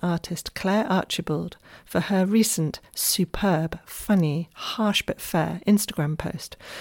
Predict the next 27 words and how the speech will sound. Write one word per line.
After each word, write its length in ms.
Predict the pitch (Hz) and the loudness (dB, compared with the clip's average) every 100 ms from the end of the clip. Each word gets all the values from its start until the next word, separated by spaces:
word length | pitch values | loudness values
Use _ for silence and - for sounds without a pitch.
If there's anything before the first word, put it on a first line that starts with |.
| - | -10
which 220 | - - | -4 -2
gave 180 | - 240 | 2 4
me 100 | 254 | 4
the 120 | 233 | 2
impetus 440 | - 202 - 170 - | 2 2 2 -2 0
to 120 | 175 | -2
do 200 | 165 165 | 0 2
this. 380 | 156 139 - - - _ _ - - - - - | 0 -4 -10 -20 -20 _ _ -20 -20 -20 -8 2
I 180 | 247 | 2
too 540 | 254 - - 151 147 180 175 | 2 0 0 2 0 -2 2
am 120 | 180 | 4
not 200 | 214 - | 4 4
here 200 | - 170 | 0 0
for 140 | - | 0
the 80 | 165 | 0
numbers, 580 | 156 156 151 170 - - - | 0 0 0 -2 -6 -12 -6
nor 200 | 175 190 | 2 4
for 120 | 208 220 | 4 0
fame, 460 | - 165 170 165 - - | 0 2 2 0 -4 -2
influence, 560 | 180 170 170 160 - - | 2 2 2 0 -2 -2
or 100 | 165 | 0
money, 420 | 165 156 160 160 _ _ - - | 2 0 -4 -8 _ _ -20 2
although 180 | 208 226 | 6 8
the 80 | 226 | 8
money 360 | 233 247 202 - | 8 6 4 2
really 440 | 175 165 165 185 | 4 4 4 2
helps, 480 | 185 208 - - | 2 2 2 -4